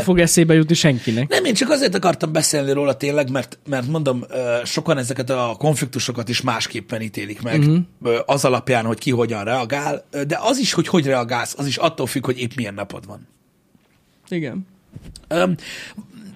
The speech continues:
Speaker 2: vannak, ö, vannak olyan kultúrák, ahol például nem nagyon vannak ilyen dolgok.
Speaker 1: Mármint ilyen vesz-,
Speaker 2: Ö,
Speaker 1: veszekedés?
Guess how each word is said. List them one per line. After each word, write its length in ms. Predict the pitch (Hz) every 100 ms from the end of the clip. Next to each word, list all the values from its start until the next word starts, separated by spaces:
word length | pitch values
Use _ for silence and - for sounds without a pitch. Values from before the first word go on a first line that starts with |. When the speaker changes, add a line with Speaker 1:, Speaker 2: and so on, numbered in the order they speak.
| 339
Speaker 2:
vannak, 420 | 415 330 180 -
ö, 340 | 196 180 175 185
vannak 300 | 240 175 143
olyan 260 | 180 139 123
kultúrák, 720 | 160 156 127 104 - - - - - - _ _ _ _ _
ahol 500 | 160 151 160 160 139 _ _ -
például 380 | 180 160 165 170
nem 140 | 165
nagyon 280 | 151 131 127
vannak 300 | 123 117 120
ilyen 200 | 120 107
dolgok. 440 | 113 107 104 - - _ _ - _ _ _ _ _ _ _ _ _ _
Speaker 1:
Mármint 280 | 123 143 139
ilyen 140 | 143
vesz-, 280 | 127 120 -
Speaker 2:
Ö, 40 | - - -
Speaker 1:
veszekedés? 440 | - 269 - 160